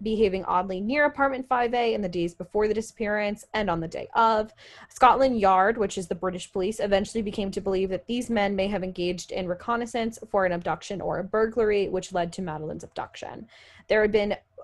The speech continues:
a fourfold increase in burglaries in this area between January and May two thousand seven as well,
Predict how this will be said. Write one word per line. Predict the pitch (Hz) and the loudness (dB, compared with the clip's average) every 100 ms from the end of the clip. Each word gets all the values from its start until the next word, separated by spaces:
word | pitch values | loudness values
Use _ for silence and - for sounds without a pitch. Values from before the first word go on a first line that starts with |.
| - | -2
a | 208 | -2
fourfold | - 269 277 277 269 240 | 2 6 6 6 8 8
increase | 226 202 220 240 233 240 | 6 0 -2 -2 -2 -2
in | 220 | -2
burglaries | 190 190 196 220 226 226 | 2 0 2 2 2 0
in | - 196 | -2 -4
this | 196 - | -6 -4
area | 214 214 240 | 0 2 2
between | 233 220 202 185 | 2 -2 -4 -4
January | 180 175 170 175 175 | -2 -2 -2 0 0
and | |
May | 170 | -2
two | 170 175 | -4 -6
thousand | 175 180 | -8 -6
seven | 208 214 220 | -2 0 0
as | 185 - | -4 0
well, | 220 226 233 | 2 4 4